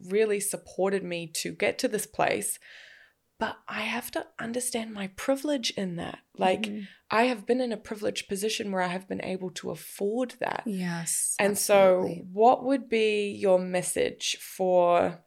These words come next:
Speaker 1: those people that are really searching for that, that wholeness,
Speaker 2: Mm-hmm.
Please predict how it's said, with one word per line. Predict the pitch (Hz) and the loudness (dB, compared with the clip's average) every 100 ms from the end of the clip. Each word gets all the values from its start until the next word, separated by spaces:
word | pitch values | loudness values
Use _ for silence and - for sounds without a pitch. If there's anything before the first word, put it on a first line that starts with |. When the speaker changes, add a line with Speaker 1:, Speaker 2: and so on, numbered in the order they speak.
| _ - | _ -2
Speaker 1:
those | 190 190 | 0 0
people | 202 190 175 175 | -4 -2 2 4
that | 175 175 - - _ _ _ _ _ - - - | 6 4 4 -2 _ _ _ _ _ -18 -8 2
are | 196 185 | 4 6
really | 190 214 196 190 190 - - - _ - | 4 4 4 2 -2 -12 -20 -20 _ -8
searching | - 208 214 - 208 196 | 4 8 8 6 -2 -4
for | - | -2
that, | 170 185 - - | 0 0 -2 -4
that | - 185 107 - - - - - | 2 4 4 0 -2 -2 -4 -8
wholeness, | - 185 170 190 247 - 226 | 4 4 4 -2 -2 -4 -6
Speaker 2:
Mm-hmm. | 180 208 196 | -4 -6 -6